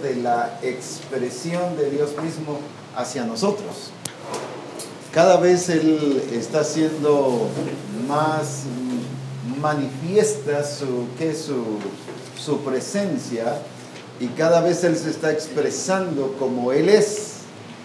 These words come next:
no porque ahora sea diferente, sino porque la atmósfera espiritual está más abierta y podemos ver lo que Dios está haciendo.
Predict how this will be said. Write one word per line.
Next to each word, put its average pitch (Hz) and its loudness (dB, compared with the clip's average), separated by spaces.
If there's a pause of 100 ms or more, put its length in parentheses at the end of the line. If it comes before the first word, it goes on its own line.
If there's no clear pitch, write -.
(200)
no 160 2
porque 156 6
ahora 151 6
sea 165 4
diferente, 147 -2 (600)
sino 143 0
porque 135 0
la 131 2
atmósfera 131 4
espiritual 143 4 (380)
está 135 2
más 151 2
abierta 139 6 (520)
y 143 2
podemos 147 6 (120)
ver 170 10 (640)
lo 135 2
que 135 4
Dios 143 4
está 135 0
haciendo. 156 0